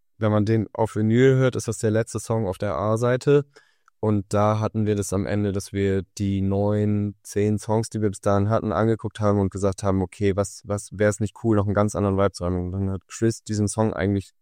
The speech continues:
fast fertig mitgebracht. Und wir haben noch so ein bisschen Gitarrenriffs drüber arrangiert und ein bisschen am Drumgroove, aber das war eigentlich, den hat er am nächsten Tag irgendwie dann so mitgebracht aus der Idee raus. Und es ist ein super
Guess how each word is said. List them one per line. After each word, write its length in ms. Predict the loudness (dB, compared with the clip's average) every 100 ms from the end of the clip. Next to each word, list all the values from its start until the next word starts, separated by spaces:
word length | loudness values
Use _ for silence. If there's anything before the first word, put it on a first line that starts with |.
| _ _ _ _ _
fast 360 | _ -6 -6 -6
fertig 420 | -2 0 -2 -4
mitgebracht. 720 | -4 -2 0 2 2 0 -10 _ _ _ _ _ _ _
Und 140 | -2
wir 120 | 0
haben 160 | 2 4
noch 120 | 2
so 140 | 0 -2
ein 80 |
bisschen 420 | 0 -2 -2 -2 -2
Gitarrenriffs 640 | -8 -8 -2 0 2 0 -2
drüber 320 | 0 2 4
arrangiert 600 | 4 2 2 4 2 2
und 200 | 0 0
ein 20 |
bisschen 280 | -2 -4 -2
am 120 | 0
Drumgroove, 560 | 0 0 0 0 -2 -4
aber 300 | -2 2 2
das 220 | 0 -6
war 180 | -2 -2
eigentlich, 300 | -2 -4 -4 -14 _ -6
den 220 | -2 -2
hat 80 | 0
er 60 | 0
am 80 |
nächsten 220 | 0 -2 -4
Tag 100 | -6
irgendwie 180 | -4 -2
dann 120 | 0
so 100 | 2
mitgebracht 460 | 0 -2 -4 -4 -6
aus 100 | -8
der 120 | -4
Idee 220 | -2 0
raus. 260 | 0 0 -2 -8 _ _ _ _ _
Und 280 | 2 2 2
es 200 | -2 -2
ist 240 | -4 -10 _
ein 140 | -10 -6
super 580 | -4 0 4 4 4